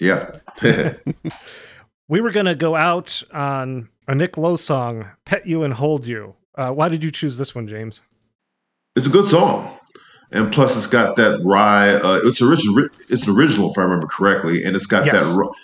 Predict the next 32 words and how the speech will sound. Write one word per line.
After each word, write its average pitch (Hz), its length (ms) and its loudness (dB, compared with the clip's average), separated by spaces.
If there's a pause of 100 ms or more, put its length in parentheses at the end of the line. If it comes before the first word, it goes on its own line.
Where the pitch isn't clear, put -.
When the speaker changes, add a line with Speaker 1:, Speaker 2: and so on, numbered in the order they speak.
(100)
Speaker 1:
it's 95 120 -4
got 101 220 2
that 98 140 4
wry 101 580 4
Nick 104 240 2
Lowe 98 240 4
sense 104 300 -2
of 85 80 -6
humor. 76 460 0
I 76 100 -4
mean, 80 200 -8 (440)
I 90 80 -2
forget 143 320 2
the 110 80 4
rhyming 104 420 4
line. 87 340 2
There's 101 200 2
that 87 200 0
one 104 480 2
lyric, 104 300 4 (380)
"My 113 120 4
middle 120 280 4
name 113 180 4
spells 104 320 2 (100)
O 110 140 4
R 101 220 4
D 107 200 6
I 101 260 2
N 101 180 0
A 101 100 2
R 92 240 2
Y." 82 260 0